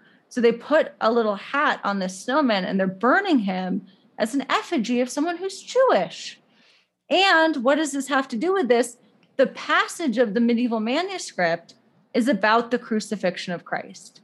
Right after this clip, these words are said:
The first snowman we can find in a written context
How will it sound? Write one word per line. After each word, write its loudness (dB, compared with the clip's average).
The -2
first 0
snowman 2
we -2
can -2
find -2
in 6
a 4
written 2
context -4